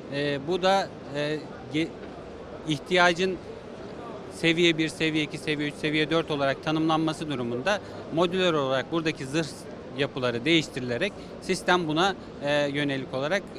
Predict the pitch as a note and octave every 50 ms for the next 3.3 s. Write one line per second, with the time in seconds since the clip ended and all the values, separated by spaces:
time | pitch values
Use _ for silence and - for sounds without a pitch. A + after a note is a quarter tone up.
0 | C#3 D3 D3+ D3+ D3 D3 D3 D3 D3 D3 D3 C#3+ D3 C3+ - - D#3+ E3 E3+ D#3
1 | E3 D#3+ D3+ D#3 D3 C3 B2 A#2+ A2+ G2+ - - G#2 G2+ F#2+ - - G3 G#3 -
2 | - - - - - - - - - C#3+ D3 D3+ D3+ D3 C#3+ E3+ F#3+ G#3+ A3 G#3+
3 | G#3 G#3 G3+ G#3 G#3